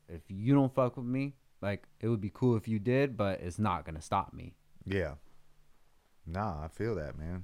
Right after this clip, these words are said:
Speaker 2: I mean, to, to become comfortable in your own skin
Speaker 1: Yeah.
Speaker 2: takes work.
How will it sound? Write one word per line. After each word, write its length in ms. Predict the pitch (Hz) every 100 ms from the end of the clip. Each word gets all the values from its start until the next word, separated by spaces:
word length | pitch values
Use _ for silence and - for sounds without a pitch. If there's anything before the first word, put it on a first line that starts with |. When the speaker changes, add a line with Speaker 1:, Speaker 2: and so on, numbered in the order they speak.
| 95
Speaker 2:
I 120 | - 95
mean, 280 | 98 92 - - - - -
to, 260 | 117 101 - - - 131
to 100 | 113
become 460 | 117 - 170 180 131
comfortable 640 | - 160 147 - 127 127 117
in 100 | 101
your 160 | 87
own 280 | 90 107 101
skin 520 | - - 113 120 135 - 98
Speaker 1:
Yeah. 240 | 90 78 - - - - - - - - - - - - - - - -
Speaker 2:
takes 260 | 127 98 -
work. 360 | 90 - -